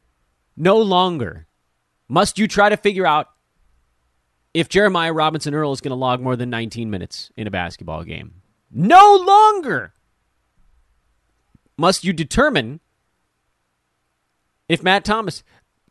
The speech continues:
is worth playing on the Chicago Bulls. Because at Thrive Fantasy, you only need to focus on the names, the big names, the superstars,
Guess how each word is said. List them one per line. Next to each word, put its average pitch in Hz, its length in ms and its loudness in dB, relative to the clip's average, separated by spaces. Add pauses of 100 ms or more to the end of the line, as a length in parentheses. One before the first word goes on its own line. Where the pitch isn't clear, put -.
(140)
is 151 140 0
worth 180 160 -2
playing 170 220 0
on 156 60 -4
the 147 60 -4
Chicago 135 380 -4
Bulls. 80 340 -14 (580)
Because 202 440 4 (140)
at 170 140 -2
Thrive 208 280 2
Fantasy, 202 580 -2 (520)
you 185 200 4
only 247 220 4
need 226 160 -2
to 202 60 -8
focus 196 440 0
on 180 340 0 (140)
the 143 300 2
names, 160 720 -6 (140)
the 160 200 2
big 170 380 -4 (260)
names, 151 400 0
the 220 100 2
superstars, 165 1120 -4